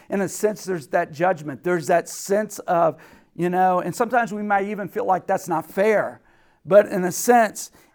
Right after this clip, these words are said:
it involves lots of people. That it can involve non-Christians or nominal Christians never coming back, coming to your church or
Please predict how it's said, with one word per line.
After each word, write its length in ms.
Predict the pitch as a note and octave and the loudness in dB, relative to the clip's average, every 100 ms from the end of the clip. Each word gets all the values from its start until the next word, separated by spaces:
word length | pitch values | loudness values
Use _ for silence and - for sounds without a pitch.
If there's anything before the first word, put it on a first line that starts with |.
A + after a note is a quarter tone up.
| - | 4
it 220 | G#3 B3+ | 6 8
involves 960 | A#3 D#3+ A3+ B3+ F#3+ B2+ - - - _ - | 6 6 6 8 6 2 -10 -20 -20 _ -8
lots 360 | D#3 G3+ G3+ | 0 0 0
of 100 | F#3 | -8
people. 460 | - A#3 A3+ - _ _ _ _ _ _ - | -8 -10 -10 -16 _ _ _ _ _ _ -2
That 220 | F3 G#3 | 2 6
it 200 | G3 A#3 | 6 8
can 160 | A3 G3+ | 2 2
involve 560 | D#3+ G3 B3 G#3+ D3+ | 4 10 12 10 8
non-Christians 1000 | E3+ F#3+ A3 - A3 A3 - G3 D3+ C#3+ | 2 2 2 0 -2 -2 -6 -12 -10 -12
or 220 | - F3+ | -6 -4
nominal 480 | F#3+ G3+ A3+ A3+ A3+ | 0 2 2 0 -4
Christians 420 | A#3 A3+ F#3+ C3+ | -4 -6 -6 -8
never 400 | F3 E3+ A3+ B3 | -8 2 2 2
coming 380 | A#3+ A#3+ A#3+ A3 | 0 -2 -2 0
back, 260 | F#3 G3 - - - | 2 2 0 -20 0
coming 280 | A#3 A#3 A3 | 2 2 -2
to 160 | - | -2
your 180 | A3 G#3 | 2 2
church 440 | G#3 A3+ A3 G#3+ - | 2 0 0 -2 -6
or 400 | F#3 G3+ G#3 F3+ | -2 0 0 -2